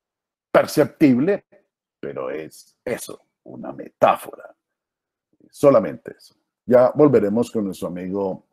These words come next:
Haeckel poco después. Ahora lo que voy a seguir es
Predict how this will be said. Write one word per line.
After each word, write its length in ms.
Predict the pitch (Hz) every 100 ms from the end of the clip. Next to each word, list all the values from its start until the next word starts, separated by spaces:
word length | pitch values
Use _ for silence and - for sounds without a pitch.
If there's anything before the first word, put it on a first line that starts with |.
| _ -
Haeckel 540 | 117 - - 62 - _ _ _
poco 320 | - 67 - 52
después. 560 | - - - _ _ _ _ _ _ - - - _
Ahora 180 | 156 220
lo 120 | 208
que 80 | 135
voy 220 | 131 170
a 80 | 190
seguir 500 | 156 127 127 127 -
es 520 | 139 135 139 - -